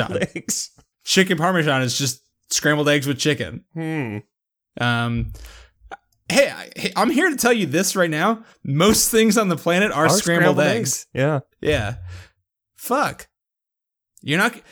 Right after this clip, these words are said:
Speaker 1: hey, listen, Guy Fieri's not gonna tell you that, but I will. Actually, he probably would. Guy, of all the chefs, I, I picked the wrong one. I was going for Gordon Ramsay.
Speaker 2: Yeah.
Speaker 1: Gordon Ramsay wouldn't tell you that most foods are scrambled eggs. Guy Fieri probably
Speaker 2: Guy
Speaker 1: would.
Speaker 2: Fieri would.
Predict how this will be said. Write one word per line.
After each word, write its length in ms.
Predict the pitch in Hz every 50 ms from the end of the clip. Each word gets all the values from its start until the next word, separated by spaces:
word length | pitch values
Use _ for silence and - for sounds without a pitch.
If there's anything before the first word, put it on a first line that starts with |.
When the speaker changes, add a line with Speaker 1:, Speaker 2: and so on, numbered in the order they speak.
| _
Speaker 1:
hey, 300 | 214 214 165 107 - - _ _ - - - - -
listen, 420 | - 165 165 - - 110 98 110 - _ _ _ _ _ _ _
Guy 200 | 170 156 190 208
Fieri's 400 | 185 - 175 175 190 202 190 190
not 140 | 196 185 185
gonna 120 | 196 190 175
tell 160 | - 190 196
you 100 | 196 196
that, 300 | 190 185 196 185 - _ _ _ _ _ _ _ _ _ _ -
but 120 | 139 139
I 100 | 143 151
will. 320 | 131 117 113 120 135 - _ _ _ _ _ _ _ _ _ _
Actually, 280 | - 190 214 - 240 214
he 40 | -
probably 240 | - 262 285 175 131
would. 300 | 113 123 117 98 92 -
Guy, 480 | - 175 233 240 - - 180 202 196 190 - -
of 120 | 175 170 202
all 100 | 254 294
the 100 | 277 196
chefs, 260 | - - 180 196 185
I, 260 | - 151 160 185 190
I 100 | 139 156 165
picked 240 | - 220 240 240 -
the 100 | 170 139
wrong 280 | 131 147 147 139 127 120
one. 160 | 123 117 104
I 160 | 104 127 143
was 160 | 147 151 147
going 180 | - 185 208 220
for 120 | 220 175 127
Gordon 360 | 107 131 139 143 135 127 120
Ramsay. 240 | 117 117 127 135 120 113
Speaker 2:
Yeah. 200 | 107 104 104 104 - - - - - _ _ _ _ -
Speaker 1:
Gordon 240 | - 226 277 254 220
Ramsay 240 | 214 220 202 170
wouldn't 220 | 160 151 143 127 -
tell 120 | - 147
you 80 | 139 127
that 160 | 120 117 110
most 320 | 117 127 131 123 - -
foods 260 | - 143 139 123 113 -
are 100 | 117 113
scrambled 380 | 107 - 135 127 113 110 104 107
eggs. 320 | 107 110 135 147 156 - - - _ _ _ _ _ _
Guy 180 | - 160 226 269
Fieri 260 | - 370 349 285 208
probably 260 | 180 190 180 160 143
Speaker 2:
Guy 60 | 127 113
Speaker 1:
would. 80 | 113 104
Speaker 2:
Fieri 240 | 240 190 185 165 143
would. 400 | 120 113 107 90 82 82 123